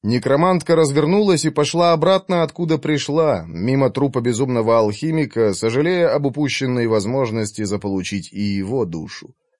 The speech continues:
Сухой и сиплый голос деда раскатывался эхом в голове, дрожа от восторга и надежды. "Тебе понадобится ещё одна сильная душа вместо этой, и побыстрее. Одна последняя жертва,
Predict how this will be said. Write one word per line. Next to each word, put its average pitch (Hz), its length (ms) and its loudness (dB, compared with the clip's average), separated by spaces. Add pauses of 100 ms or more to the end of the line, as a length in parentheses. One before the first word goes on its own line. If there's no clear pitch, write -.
(200)
Сухой 101 460 0
и 92 40 -2
сиплый 98 420 -4
голос 98 420 -2
деда 123 360 0
раскатывался 117 800 0
эхом 117 460 0
в 104 40 -6
голове, 113 580 2
дрожа 104 560 0
от 98 100 -2
восторга 98 600 -2
и 95 80 -2
надежды. 95 640 -6 (580)
"Тебе 92 420 -10
понадобится 85 800 -10
ещё 120 520 -4
одна 107 340 -2
сильная 113 560 -4
душа 107 420 -4
вместо 95 440 -4
этой, 90 480 -8 (340)
и 98 100 -6
побыстрее. 92 920 -6 (340)
Одна 85 480 -4
последняя 87 760 -6
жертва, 92 580 -8